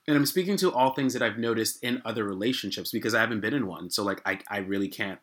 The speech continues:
say. And the one that I was in for three years, I was in it with myself. All the decisions that I was making, I was asking myself, not my partner.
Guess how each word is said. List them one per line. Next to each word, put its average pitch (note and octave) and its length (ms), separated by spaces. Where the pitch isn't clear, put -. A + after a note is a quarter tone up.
say. G#2 400
And G#2 140
the A2 60
one A#2 140
that A2+ 100
I A2+ 80
was A2 120
in A#2 120
for A#2 100
three A#2+ 240
years, A2 460
I B2 120
was A#2+ 180
in A2 60
it G#2+ 100
with G#2+ 160
myself. G2 420
All B2 120
the C3 100
decisions A#2+ 420
that A2 100
I G#2 60
was G2+ 120
making, A2 320
I G2+ 120
was G#2 120
asking G#2+ 320
myself, G2+ 440
not G#2 240
my F#2 80
partner. F#2+ 380